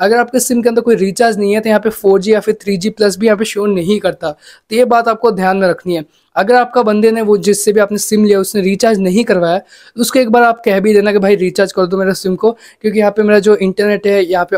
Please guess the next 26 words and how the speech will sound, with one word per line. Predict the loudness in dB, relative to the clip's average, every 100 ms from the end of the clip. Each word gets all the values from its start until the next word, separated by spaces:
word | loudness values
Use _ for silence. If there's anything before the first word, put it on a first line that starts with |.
| -2
on | -2
नहीं | 0 0
हो | 2
रहा |
है | 2
या |
फिर | 0 -4
कॉलिंग | -2 -2 0
नहीं | 0 0
हो | -2
पा | -6
रही, | -10 -12 _ -20 _
तो | -2
आपका | 0 0
जो | 0
रिचार्ज | 0 0 0 2
है |
वो | 0 -4 -8
ज-, | -6 0
जल्द | 0
से | 0 0
जल्द | 2
यहाँ | 0 -2
पे |
कर | -2 -2
देगा। | -2 -2 -4